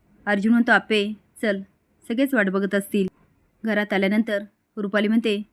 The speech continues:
"मी जेवायला घेते हा." दिप्या म्हणतो, "किती थकलो ना, अमोलला बघितल्यानंतर फ्रेशच होऊन जातो." स्वप्नील म्हणतो, "माझं पण तसंच आहे." हापी म्हणते,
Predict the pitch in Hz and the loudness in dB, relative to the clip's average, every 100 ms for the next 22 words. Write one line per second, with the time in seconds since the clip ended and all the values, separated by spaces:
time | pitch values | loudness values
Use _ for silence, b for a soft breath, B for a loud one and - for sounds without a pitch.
0 | _ - 247 226 202 190 202 208 - 190 | _ -8 -6 -2 0 2 2 0 2 2
1 | 262 330 _ _ _ _ - 196 208 214 | 2 -2 _ _ _ _ -8 -4 -2 0
2 | 226 226 202 214 _ - 226 269 247 233 | 2 0 -4 -6 _ -10 -4 -2 -2 0
3 | 247 233 220 240 - 208 214 233 214 196 | 2 2 2 -2 -10 -6 -4 -2 0 -2
4 | 190 214 240 240 214 226 _ _ _ _ | -2 0 2 2 0 -2 _ _ _ _
5 | 202 214 294 285 277 220 175 180 175 _ | -4 -2 0 6 6 6 0 -4 -4 _
6 | _ - - 196 208 226 226 214 220 - | _ -6 -4 0 2 2 2 0 -2 -10
7 | _ _ - 220 202 226 254 247 214 262 | _ _ -6 -2 -2 0 0 0 0 -2
8 | 247 196 175 _ _ _ - 208 233 240 | 0 0 -2 _ _ _ -8 -4 0 2
9 | 247 220 | 2 0